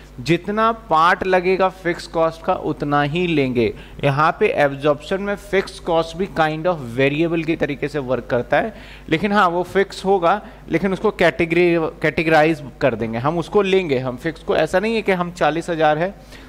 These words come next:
यहाँ पे हमारा जैसे कि अठारह सौ है, सत्रह सौ आए तो सौ को भूल जाएंगे। यहाँ पे हमारा under absorption हो जाएगा सौ रुपये, जिसका treatment हम करेंगे, और यहाँ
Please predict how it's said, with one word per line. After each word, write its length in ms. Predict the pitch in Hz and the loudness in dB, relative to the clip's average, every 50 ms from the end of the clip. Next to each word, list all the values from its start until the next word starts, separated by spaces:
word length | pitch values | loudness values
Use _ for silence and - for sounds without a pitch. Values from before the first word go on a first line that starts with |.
| - - | -10 -2
यहाँ 280 | 143 143 143 143 147 151 - | 0 2 2 2 2 2 0
पे 60 | 180 | 0
हमारा 380 | 165 160 151 147 156 160 165 | 0 0 0 2 2 2 2
जैसे 300 | 160 151 151 143 - 165 | 2 0 0 -2 -2 -4
कि 160 | 147 - 180 170 | -4 0 0 0
अठारह 380 | 156 - 151 147 135 131 143 | 0 0 0 0 0 2 0
सौ 180 | 151 - 175 156 | 0 0 -2 -2
है, 180 | 160 175 185 - - - - - - | 0 -2 -2 -4 -8 -18 -20 -10 -6
सत्रह 280 | - 151 - 160 156 160 | -4 -2 0 2 2 2
सौ 160 | 160 - 165 | 2 2 2
आए 160 | 139 143 147 | 4 4 4
तो 120 | 156 190 185 | 2 -2 -6
सौ 240 | - - 165 143 143 | -4 0 2 2 2
को 140 | 143 180 | 2 -2
भूल 300 | 175 143 143 170 170 165 | -4 0 2 2 2 2
जाएंगे। 380 | 139 131 117 113 113 110 107 - - - - - - - | 2 0 0 -2 -2 -4 -6 -6 -8 -14 -20 -14 -6 -4
यहाँ 260 | 139 147 160 165 165 - | 0 0 2 0 0 0
पे 80 | 185 | -2
हमारा 500 | 180 175 165 165 156 160 180 185 202 233 - - - - - - | -2 0 0 2 2 4 4 4 2 0 -4 -10 -18 -8 -4 -2
under 320 | 139 147 156 156 180 180 | 0 0 2 2 2 2
absorption 580 | 175 165 156 151 147 156 143 143 - 180 160 156 | 2 0 0 0 -2 -2 -2 -2 -4 -6 -4 -4
हो 100 | 156 143 | -4 -2
जाएगा 480 | 139 135 127 127 131 156 175 190 190 - - - - | 0 0 0 2 2 2 2 2 0 -4 -12 -20 -14
सौ 260 | - - 156 143 147 | -4 0 2 2 2
रुपये, 260 | 147 147 180 170 165 | 0 0 -2 -2 -2
जिसका 300 | 143 139 135 - - 160 | -2 -4 -8 -4 -4 -4
treatment 500 | 143 - 151 147 131 123 151 147 147 160 | -2 -2 -4 -6 -6 -4 -6 -4 -4 -2
हम 120 | 160 151 | -4 -2
करेंगे, 480 | 156 185 185 185 190 165 135 123 110 - - - - - - - | 0 0 0 0 0 -2 -2 -4 -4 -4 -8 -12 -20 -20 -6 -2
और 120 | 131 131 143 | 0 0 2
यहाँ 280 | 147 151 151 160 175 | 2 2 2 2 2